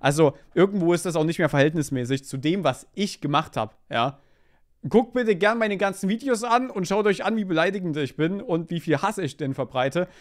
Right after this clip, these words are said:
Dann werdet ihr es auch merken, dass, äh, das alles Käse ist, ja, oder dass es echt Quatsch ist, was da teilweise auch in diesen Mails geschrieben wurde, ja. Also,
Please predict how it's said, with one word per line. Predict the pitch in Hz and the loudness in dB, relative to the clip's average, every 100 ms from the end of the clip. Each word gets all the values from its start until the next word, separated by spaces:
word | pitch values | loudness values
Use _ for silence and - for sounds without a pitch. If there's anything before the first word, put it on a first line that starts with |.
| - - | -14 -2
Dann | 147 143 | 0 2
werdet | 160 165 160 | 2 2 2
ihr | 147 | 0
es | 147 | 2
auch | 139 | 2
merken, | 139 156 - 143 | 4 2 0 0
dass, | 139 139 - | 0 -2 -6
äh, | 135 131 | -2 -2
das | 135 127 | -2 -4
alles | - 147 139 | -2 -2 -2
Käse | - 151 143 | -2 -2 -2
ist, | 123 - 127 | -6 -6 0
ja, | 127 | 2
oder | 147 139 | 2 0
dass | 143 139 | -2 -2
es | |
echt | 165 - | -6 -6
Quatsch | - 156 160 | -2 -2 -2
ist, | 135 | -4
was | 139 139 | -4 -4
da | |
teilweise | 131 135 147 139 | -2 0 0 0
auch | 127 | -2
in | 135 | -4
diesen | 139 127 | -4 -2
Mails | 139 170 - | -2 -2 -4
geschrieben | 135 - 156 131 | -8 -4 -4 -4
wurde, | 120 123 - - - - | -8 -10 -14 -20 -20 -10
ja. | - 127 139 - - - | -2 -2 -4 -14 -18 -4
Also, | 139 175 | 2 4